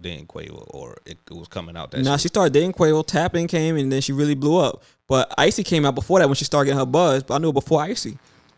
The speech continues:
Speaker 2: I'm
Speaker 1: But,
Speaker 2: like,
Speaker 1: um,
Speaker 2: "Yo, she fire."
Speaker 1: but, um, yeah, she, uh,
Speaker 2: I'm happy.
Speaker 1: I really, I really don't follow her. Like, the most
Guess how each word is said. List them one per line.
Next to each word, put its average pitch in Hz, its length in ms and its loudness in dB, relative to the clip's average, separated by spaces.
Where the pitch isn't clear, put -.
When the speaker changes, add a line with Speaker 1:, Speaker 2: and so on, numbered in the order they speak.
Speaker 2:
I'm 156 160 2
Speaker 1:
But, 143 40 2
Speaker 2:
like, 131 120 4
Speaker 1:
um, 131 40 2
Speaker 2:
"Yo, 123 140 0
she 165 200 -2
fire." 151 460 -2
Speaker 1:
but, 107 140 2
um, 107 300 -2
yeah, 147 160 2
she, 147 240 -6
uh, 131 320 0
Speaker 2:
I'm 160 80 2
happy. 165 360 -2
Speaker 1:
I 127 100 2
really, 160 420 2
I 123 80 0
really 143 240 0
don't 131 260 -2
follow 123 300 0
her. 120 160 -2
Like, 101 240 -2
the 95 80 -6
most 117 560 -6